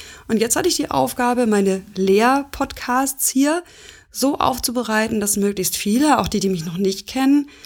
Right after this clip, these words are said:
hier was mit anfangen können. Also für mich war das auch sehr, sehr wertvoll, mein Wissen mal so aufzubereiten. Und ja, jetzt freue ich mich aber trotzdem, dass sie vorbei ist und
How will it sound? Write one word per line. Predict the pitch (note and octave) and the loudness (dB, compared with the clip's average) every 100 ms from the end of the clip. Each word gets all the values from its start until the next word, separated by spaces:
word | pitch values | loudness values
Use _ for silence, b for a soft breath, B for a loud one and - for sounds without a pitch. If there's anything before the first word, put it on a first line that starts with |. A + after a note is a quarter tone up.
| B B _ | B B _
hier | - A3+ G#3+ | 0 2 2
was | G#3+ | 0
mit | A#3 | -2
anfangen | - F3+ F#3 F3+ | 0 -2 -2 -8
können. | F#3 - G3 | -12 -14 -12
Also | G#3 F#3+ | -6 -4
für | G#3 A3 | -2 2
mich | C#4+ - | 2 2
war | G#3 | 0
das | G3+ | 0
auch | - - C4 - | 0 0 0 -4
sehr, | - G3 | -2 0
sehr | G3+ F#3 | 0 0
wertvoll, | F3+ C4+ - C#4 | 0 -2 -2 0
mein | B3+ A3 G3+ | 2 2 2
Wissen | - G#3 | 0 2
mal | F#3+ F#3 | 0 0
so | G3 - | -2 -4
aufzubereiten. | - E3 D#3+ - G#3+ A#3 F#3+ F#3+ G#3+ B3 B3 B B B B B | -6 -6 -2 -2 -2 -2 0 -2 -2 -6 -6 B B B B B
Und | - A3 A3 | 0 2 2
ja, | A3 | 0
jetzt | F3+ | 0
freue | - A#3+ | 0 0
ich | C#4 | 0
mich | B3+ | -2
aber | G3 | -4
trotzdem, | G3 G#3 G#3 G3 | -4 -6 -2 0
dass | G3 | 0
sie | - | -2
vorbei | G3 G#3 F3+ F3+ A#3+ | -4 -6 -2 2 4
ist | A#3+ | 2
und | A3 G#3 G#3 | 0 -2 -4